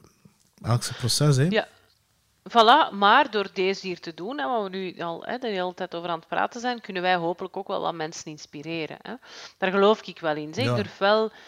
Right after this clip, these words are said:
Speaker 2: ai, er zijn mensen, mensen die ervoor openstaan, die gaan hier wel iets kunnen uithalen en die kunnen daar dan wel mee aan de slag gaan. En dat denk ik wel dat mooi is aan, aan hetgeen wat dat we allebei doen. Als je wilt impact maken en je inspireert mensen met hetgeen wat dat je doet,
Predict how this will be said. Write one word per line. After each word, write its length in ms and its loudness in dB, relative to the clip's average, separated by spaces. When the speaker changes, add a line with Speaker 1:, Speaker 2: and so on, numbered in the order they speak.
Speaker 2:
ai, 200 -2
er 120 -6
zijn 160 2
mensen, 460 2
mensen 400 0
die 80 -4
ervoor 180 -4
openstaan, 720 -2
die 100 -6
gaan 200 2
hier 260 -4
wel 180 2
iets 300 -14
kunnen 320 -12
uithalen 680 0
en 240 -4
die 100 -14
kunnen 220 -8
daar 120 -2
dan 160 0
wel 140 2
mee 140 -2
aan 100 -4
de 60 -10
slag 300 -8
gaan. 240 -4
En 120 -10
dat 180 -4
denk 200 -2
ik 140 -12
wel 240 4
dat 180 4
mooi 320 -2
is 180 -8
aan, 280 -4
aan 140 -4
hetgeen 220 -12
wat 160 -6
dat 140 -6
we 80 -6
allebei 460 -4
doen. 240 -8
Als 140 -6
je 100 -12
wilt 180 -10
impact 400 -4
maken 440 -2
en 140 -10
je 100 -10
inspireert 600 -6
mensen 380 -4
met 120 -8
hetgeen 200 -8
wat 140 -6
dat 160 -4
je 80 -12
doet, 260 -6